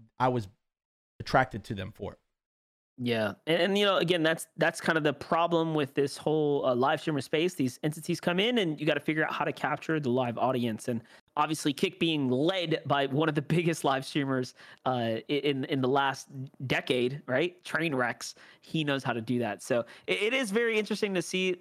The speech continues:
Speaker 2: how, um, they've been able to excel in this space, but they're doing it because they think of it as if they have some of the best consultants in their <laughs> corner that really understands the market. Uh, but let's go on and talk about some other gaming news here, not to run on too long,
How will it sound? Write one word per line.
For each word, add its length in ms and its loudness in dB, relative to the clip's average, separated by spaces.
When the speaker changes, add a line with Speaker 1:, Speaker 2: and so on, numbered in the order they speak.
Speaker 2:
how, 540 2
um, 400 0
they've 300 -2
been 120 0
able 260 0
to 580 -2
excel 560 0
in 120 0
this 140 0
space, 360 0
but 120 -14
they're 80 0
doing 180 0
it 60 -4
because 240 -2
they 220 -2
think 120 0
of 120 0
it 240 0
as 180 0
if 160 -2
they 320 0
have 240 -2
some 160 -2
of 60 -2
the 80 0
best 320 -6
consultants 640 -2
in 140 0
their 140 2
<laughs> 0 -
corner 360 0
that 160 2
really 300 2
understands 460 -2
the 80 -4
market. 400 -4
Uh, 140 2
but 220 0
let's 140 0
go 80 2
on 80 2
and 80 0
talk 140 0
about 160 2
some 100 2
other 160 2
gaming 280 0
news 200 0
here, 140 0
not 180 2
to 100 -2
run 140 2
on 140 2
too 200 0
long, 460 2